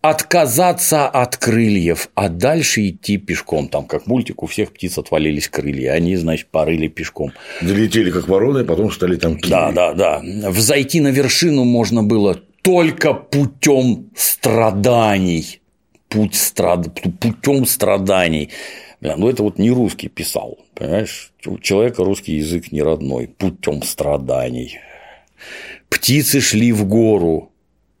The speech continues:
Speaker 1: но дальше почему-то пришли в долину исканий.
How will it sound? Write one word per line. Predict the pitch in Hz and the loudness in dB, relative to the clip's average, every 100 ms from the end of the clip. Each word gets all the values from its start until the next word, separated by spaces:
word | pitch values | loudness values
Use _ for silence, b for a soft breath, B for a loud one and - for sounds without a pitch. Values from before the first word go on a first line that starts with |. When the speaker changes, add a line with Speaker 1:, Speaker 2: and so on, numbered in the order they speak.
| _ _ _ _ _ _ _ | _ _ _ _ _ _ _
Speaker 1:
но | 113 95 87 78 71 - 104 | 0 2 2 0 -4 -8 -4
дальше | 98 120 95 | 0 0 -2
почему-то | - 87 95 107 | -4 0 0 0
пришли | 85 87 87 98 104 104 - _ | -2 -2 -2 0 -2 -2 -14 _
в | 90 101 | -2 0
долину | 98 113 107 110 117 107 95 - - | 2 4 4 4 4 4 2 -2 -2
исканий. | 113 - - - 107 80 73 71 73 76 - | 0 0 -2 0 2 2 0 -2 -4 -8 -14